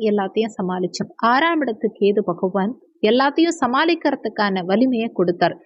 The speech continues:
குருவும் ஓரளவுக்கு ஃபேவரா இருந்தார். ஆறாம் இடத்து கேது தைரிய அபிவிருத்தியை ஏற்படுத்தியிருப்பார். இரண்டாயிரத்தி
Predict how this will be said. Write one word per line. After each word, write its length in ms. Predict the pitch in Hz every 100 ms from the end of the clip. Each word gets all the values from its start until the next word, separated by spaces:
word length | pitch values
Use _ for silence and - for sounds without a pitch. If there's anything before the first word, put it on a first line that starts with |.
| _ -
குருவும் 400 | 220 302 339 381 349
ஓரளவுக்கு 440 | 233 226 208 240 294
ஃபேவரா 360 | - 233 226 220 196
இருந்தார். 340 | 185 202 196 190 - 262
ஆறாம் 260 | 320 370 359
இடத்து 200 | 339 294 269
கேது 220 | 277 320 254
தைரிய 320 | 262 311 311 233
அபிவிருத்தியை 640 | 254 302 330 320 285 269 202
ஏற்படுத்தியிருப்பார். 720 | 196 - 180 - 175 170 190 - _ _ 302
இரண்டாயிரத்தி 600 | 330 370 381 359 339